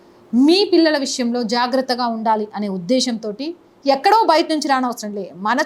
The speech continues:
చుట్టే ఇలాంటి కిలాడి లేడీలో, కిలాడి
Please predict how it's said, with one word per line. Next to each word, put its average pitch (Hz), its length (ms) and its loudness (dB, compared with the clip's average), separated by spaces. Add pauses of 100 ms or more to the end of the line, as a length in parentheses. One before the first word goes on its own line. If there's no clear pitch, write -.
చుట్టే 311 280 -2
ఇలాంటి 247 360 -4
కిలాడి 262 520 0
లేడీలో, 247 540 2 (400)
కిలాడి 392 680 2